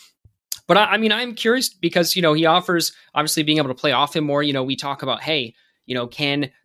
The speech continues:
the forwards hold the ball in which then the midfielders, the fullbacks can actually support in the attack and have a better shape going forward? You know, maybe he's an option. He's a big target in the box for crosses. Uh,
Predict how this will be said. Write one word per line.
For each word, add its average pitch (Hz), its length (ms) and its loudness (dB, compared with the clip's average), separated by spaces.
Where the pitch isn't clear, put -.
the - 60 -4
forwards 143 380 -2
hold 160 300 0
the 147 80 -4
ball 147 340 2
in 131 120 -4
which 127 280 -6
then 139 340 -2
the 131 60 -6
midfielders, 131 680 0
the 127 60 -8
fullbacks 131 500 -2
can 113 140 -8
actually 139 380 -4
support 120 400 -4
in 117 40 -10
the 120 120 -4
attack 113 440 -4
and 123 120 -4
have 123 140 -2
a 120 60 -6
better 117 200 -2
shape 120 340 2
going 110 220 -4
forward? 127 520 -2
You 120 80 -8
know, 123 80 -4
maybe 143 320 0
he's 139 180 0
an 135 80 -2
option. 110 480 -4
He's 117 120 -8
a 117 40 -8
big 135 180 -2
target 143 280 2
in 139 60 0
the 127 60 -4
box 131 300 0
for - 140 -8
crosses. 139 800 0
Uh, 110 260 -10